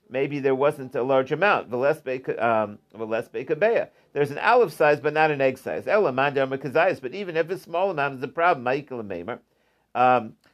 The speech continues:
here we're talking about eating it after you left your group and brought it somewhere else.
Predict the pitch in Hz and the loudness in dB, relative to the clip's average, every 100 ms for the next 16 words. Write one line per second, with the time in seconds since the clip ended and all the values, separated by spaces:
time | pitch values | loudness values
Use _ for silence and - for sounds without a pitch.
0 | _ _ 240 233 214 196 185 156 156 208 | _ _ 0 0 4 4 4 2 0 -6
1 | 185 156 160 170 190 165 156 151 143 135 | -4 -4 2 4 4 0 -6 -4 -2 2
2 | 175 175 147 147 113 165 185 131 _ 120 | 2 0 -6 -8 -4 0 0 -2 _ -6
3 | 120 117 107 127 156 160 - 160 156 170 | -6 -10 _ 2 2 2 0 0 4 6
4 | 220 180 - _ | 6 4 -6 _